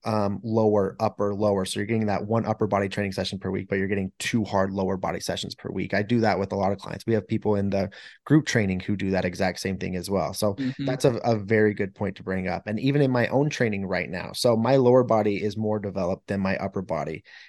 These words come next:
Speaker 1: And I train five days per week. So for me right now, like, I'm not really focused. I, I don't need my lower body to get a whole lot bigger. I'm trying to get my upper body to catch up. So my training split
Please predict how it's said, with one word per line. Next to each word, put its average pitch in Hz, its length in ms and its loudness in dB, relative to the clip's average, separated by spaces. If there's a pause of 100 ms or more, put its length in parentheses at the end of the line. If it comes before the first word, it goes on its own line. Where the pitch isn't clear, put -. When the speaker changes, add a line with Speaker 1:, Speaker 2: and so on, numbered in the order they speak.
Speaker 1:
And 113 100 2
I 110 80 6
train 110 300 0
five 98 340 2
days 104 240 -2
per 107 160 -2
week. 120 360 -2 (280)
So 113 300 6
for 113 320 2
me 165 240 4
right 113 180 4
now, 110 140 0
like, 107 160 0
I'm 135 100 0
not 139 180 2
really 117 200 2
focused. 120 520 -2
I, 117 220 -2
I 123 100 2
don't 123 280 2
need 117 360 0
my 101 200 2
lower 104 260 2
body 98 280 -2
to - 120 -12
get 104 240 0
a 98 80 -2
whole 101 160 -2
lot 87 240 -2
bigger. 110 260 0
I'm 98 80 -2
trying 104 180 -2
to 95 40 -6
get 92 140 -4
my 98 160 -2
upper 117 200 0
body 95 280 0
to 90 100 -10
catch - 320 -4
up. 123 240 4 (300)
So 120 120 2
my 117 200 2
training 135 260 0
split - 320 -6